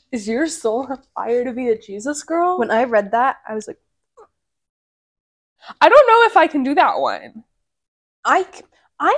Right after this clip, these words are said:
Speaker 2: maybe could do it if it was not that wording, but I have some specific beef with the statement "on fire for God."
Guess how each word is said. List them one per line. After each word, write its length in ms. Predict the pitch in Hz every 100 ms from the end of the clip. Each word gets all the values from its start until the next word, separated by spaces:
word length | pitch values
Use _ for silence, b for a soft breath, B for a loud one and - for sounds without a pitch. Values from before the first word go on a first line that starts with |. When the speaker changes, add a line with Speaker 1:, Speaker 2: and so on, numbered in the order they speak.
| 494
Speaker 2:
maybe 360 | 226 196 214 247
could 180 | 240
do 140 | 196 190
it 160 | 247 -
if 120 | 226
it 100 | 247
was 140 | 233
not 360 | 196 185 220 226
that 220 | 202 196
wording, 400 | 190 185 214 220 b b
but 100 | -
I 120 | 226 302
have 160 | 539
some 200 | - - 494
specific 840 | - - 320 - - - 226 -
beef 420 | - 175 208 - _ _ -
with 80 | 220
the 60 | 247
statement 380 | - 214 214 -
"on 160 | 190
fire 300 | - 180 165
for 140 | 165 175
God." 300 | 160 156